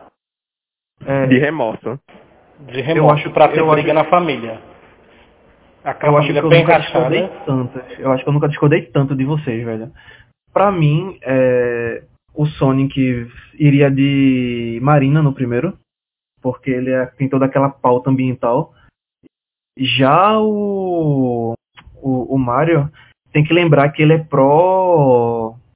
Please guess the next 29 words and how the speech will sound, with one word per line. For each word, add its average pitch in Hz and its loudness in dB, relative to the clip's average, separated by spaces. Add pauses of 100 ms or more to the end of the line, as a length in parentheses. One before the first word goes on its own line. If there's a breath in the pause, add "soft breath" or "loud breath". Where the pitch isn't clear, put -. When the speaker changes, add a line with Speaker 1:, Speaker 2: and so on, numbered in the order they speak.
(340)
Speaker 1:
pró-imperialismo, 147 2
pô. 120 -12 (220)
É 120 -2
o 135 -2
cara 135 0
que - -12
salva 139 0
a 143 0
princesa, 135 -2
tá 127 -4
sempre 131 -6
ajudando 131 -2
ela, 127 2
é 123 0
a 123 -8
favor 127 -2
do, 123 -4
do 123 -4
reinado. 123 -6 (400 soft breath)
Então, 147 0
pra 196 0
mim, 175 -2
ele 165 0
votaria 170 2
ali 143 0
num, 156 -4 (240)
num, 139 -4
num 135 -2
Bolsonaro. 131 -2